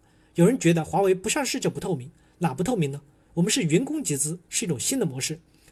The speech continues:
也可能未来大多数的企业会使用这种模式。这种模式和北欧有什么区别？没有区别。换句话而言，我们就是员工资本主义，没有大富翁，不是华尔街的大股东的资本主义，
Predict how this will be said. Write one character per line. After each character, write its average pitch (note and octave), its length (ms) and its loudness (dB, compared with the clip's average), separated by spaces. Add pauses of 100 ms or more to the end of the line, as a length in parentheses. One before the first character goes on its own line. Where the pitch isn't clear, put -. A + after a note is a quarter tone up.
(160)
也 B3+ 120 2
可 A3 140 0
能 F#3+ 100 2
未 D4 100 0
来 F3 120 2
大 B3+ 100 4
多 G3+ 100 0
数 G#3 140 -4
的 F3+ 80 2
企 - 220 -4
业 D3+ 100 -6
会 F#3 160 -2
使 E3+ 160 -2
用 C#3 100 -4
这 G#3+ 80 0
种 D3 120 0
模 B2+ 160 -10
式。 D#3+ 200 -6 (400)
这 D4 120 -2
种 A#3 120 4
模 F3 80 6
式 A3 160 2
和 F#3+ 140 2
北 E3+ 160 0
欧 F3 140 0
有 - 20 2
什 C#3+ 100 -4
么 C3 120 -10
区 - 180 -2
别？ C3 140 -8 (120)
没 B3 100 4
有 G#3 100 4
区 - 160 -8
别。 B2+ 120 -14 (440)
换 C#4 180 2
句 A#3 80 -4
话 A#3 140 0
而 C#3+ 100 -2
言， C3+ 220 -8
我 D3+ 120 -2
们 D#3+ 80 2
就 A3+ 120 0
是 G3 100 0
员 D#3 160 0
工 A#3+ 140 -4
资 - 120 0
本 G3 160 2
主 B2 60 -10
义， C3 100 -10 (140)
没 D3+ 80 -2
有 D3+ 80 2
大 E3 140 0
富 C#3+ 160 -8
翁， D#3+ 120 -8 (480)
不 - 80 0
是 A#3+ 120 -2
华 G3+ 160 0
尔 G3 100 4
街 A3 100 -4
的 G3 120 2
大 G#3 180 0
股 C3+ 180 -8
东 E3 200 -4 (260)
的 C3+ 140 -4
资 - 180 0
本 E3 100 2
主 B2+ 120 -8
义， B2 80 -14